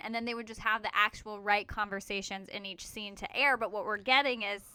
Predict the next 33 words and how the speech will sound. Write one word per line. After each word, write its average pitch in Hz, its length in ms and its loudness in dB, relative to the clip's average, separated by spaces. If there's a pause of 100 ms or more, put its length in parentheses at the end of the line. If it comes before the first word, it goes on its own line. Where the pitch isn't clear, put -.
which 226 340 -8
The 208 160 -2
Hills 247 320 0
very 185 220 -2
much 180 240 -8
pioneered, 185 600 -6
like, 190 240 -2 (420)
over 254 240 4
the 240 80 2
shoulder 226 520 -2
with 214 180 -8
A 220 160 -2
D 214 200 -4
R, 226 200 8
where 202 80 -6
you 208 100 -8
don't 214 200 -6
actually 208 360 0
see 220 240 -4
anyone's 196 440 -6
mouths 202 480 2
moving, 226 400 -4
but 208 100 -6
you're 208 160 -8
getting 196 240 -6
tricked - 380 -6
into 202 180 -6
thinking 202 340 -10
they're 190 120 0
actually 190 360 0
having 185 300 -2
this 180 140 -10
conversation. 262 760 -2